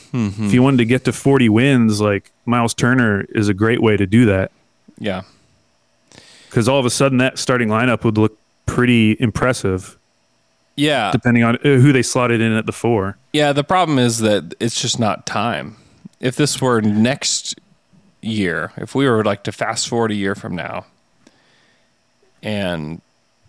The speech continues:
Speaker 1: like, maybe then you deal for Miles Turner, but then you don't because he's gonna be an exp-, he's an expiring then. So
Speaker 2: Yeah.
Speaker 1: yeah, I just don't
Speaker 2: But
Speaker 1: think
Speaker 2: if you,
Speaker 1: there's a,
Speaker 2: if you did
Speaker 1: a
Speaker 2: get a
Speaker 1: match there.
Speaker 2: mandate, Andrew, from your owner,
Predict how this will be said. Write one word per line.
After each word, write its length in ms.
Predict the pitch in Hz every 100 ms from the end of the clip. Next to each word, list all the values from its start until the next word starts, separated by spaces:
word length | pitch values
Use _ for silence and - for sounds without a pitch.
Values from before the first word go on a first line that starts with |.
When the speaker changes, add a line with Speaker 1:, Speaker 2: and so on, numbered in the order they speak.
| _
Speaker 1:
like, 180 | 113 -
maybe 480 | 110 107 117 113 101 - -
then 360 | 107 107 107
you 140 | 104 98
deal 320 | 101 95 90
for 160 | 107
Miles 520 | 98 95 90 80 - - _
Turner, 260 | - 90 95
but 120 | 120
then 140 | 143
you 100 | 127
don't 340 | 107 113 117 80
because 320 | 104 110 101
he's 120 | 101
gonna 220 | - 104
be 180 | 95 101
an 60 | 92
exp-, 300 | 92 - -
he's 140 | 104
an 80 | 95
expiring 640 | 90 - 92 95 87 80
then. 180 | 82 113 - _ _
So 380 | - 107 87 90 _ _
Speaker 2:
Yeah. 320 | 127 110 104 - - - - - - - - - - - -
Speaker 1:
yeah, 280 | 85 73 - _ _ _ _ 139
I 100 | 165
just 200 | 160 -
don't 140 | 131
Speaker 2:
But 140 | 233 -
Speaker 1:
think 80 |
Speaker 2:
if 100 | -
you, 60 | 185
Speaker 1:
there's 120 | 185
a, 40 | 180
Speaker 2:
if 100 | 170
you 80 |
did 200 | 156 208
Speaker 1:
a 20 | 220
Speaker 2:
get 140 | 254
a 40 |
Speaker 1:
match 60 | 254
there. 120 | 254 262
Speaker 2:
mandate, 340 | 214 170 165 - -
Andrew, 340 | 160 160 160 160
from 280 | 165 175
your 140 | 247 262
owner, 580 | 262 214 143 135 123